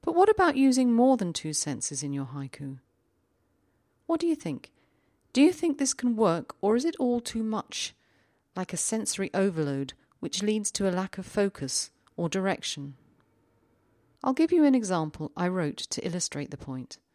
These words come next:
Let me know what you think. Yellow sand,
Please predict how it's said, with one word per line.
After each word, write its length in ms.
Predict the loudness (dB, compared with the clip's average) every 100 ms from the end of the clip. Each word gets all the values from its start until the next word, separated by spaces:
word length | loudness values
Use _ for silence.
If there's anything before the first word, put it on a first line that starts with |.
| _ _ _ _ -8
Let 100 | -2
me 80 |
know 160 | 2 2
what 140 | 0
you 80 | -4
think. 480 | -8 -10 -10 -16 _ _ _ _ _ _ _ _ _ _ _ _ _ _ _ _ _ _ _ _ _ _ _ _ _ _ -2
Yellow 380 | 2 6 4 4
sand, 560 | 2 0 -6 -8 -12